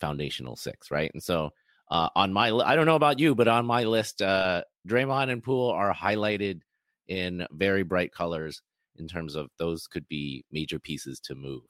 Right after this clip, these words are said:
Um, now below that, we have, uh, Jonathan Kuminga, who we, we all love in, uh, Dub Nation.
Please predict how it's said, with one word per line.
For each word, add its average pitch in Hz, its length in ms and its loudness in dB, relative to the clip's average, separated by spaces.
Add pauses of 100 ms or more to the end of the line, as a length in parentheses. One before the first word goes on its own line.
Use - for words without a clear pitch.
(180)
Um, 85 480 0 (600)
now 98 180 -4
below 98 340 2
that, 107 280 0 (440)
we 90 180 2
have, 82 460 0 (220)
uh, 78 480 -2 (400)
Jonathan 73 400 -8
Kuminga, 87 540 -4
who 76 220 -4
we, 76 380 -6 (240)
we 80 180 -6
all 80 200 0
love 78 340 -4 (160)
in, 78 380 -4 (360)
uh, 78 200 -4
Dub 82 180 -2
Nation. 107 680 -2